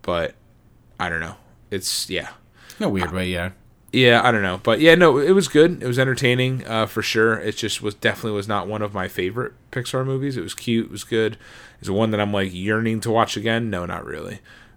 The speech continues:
Speaker 1: Uh, I'd watch Toy Story four ten times over again before I watched this again. Uh, so, you know, it was definitely entertaining, but not,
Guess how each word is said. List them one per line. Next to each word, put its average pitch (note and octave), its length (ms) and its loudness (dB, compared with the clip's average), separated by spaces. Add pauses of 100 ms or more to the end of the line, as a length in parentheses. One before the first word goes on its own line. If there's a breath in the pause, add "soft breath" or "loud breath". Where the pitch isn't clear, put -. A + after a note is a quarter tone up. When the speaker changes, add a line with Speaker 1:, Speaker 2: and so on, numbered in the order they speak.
(120)
Speaker 1:
Uh, - 200 0
I'd G2 100 2
watch G2 260 0
Toy G#2+ 120 0
Story G2 240 -2
four F2+ 220 -2
ten G2 280 -6
times F#2 340 -4
over F#2+ 260 -2
again F2+ 360 -8
before F#2 380 -4
I F2 40 -2
watched F#2 360 -8
this - 200 -8
again. G1+ 340 -12 (500 loud breath)
Uh, G1+ 320 -6
so, D#2+ 500 -2 (380)
you F#2 100 -8
know, E2+ 180 -6 (220)
it - 60 -8
was B2+ 80 -4
definitely C#3+ 240 -2
entertaining, G2+ 520 -4
but - 340 -8
not, F#2+ 300 -8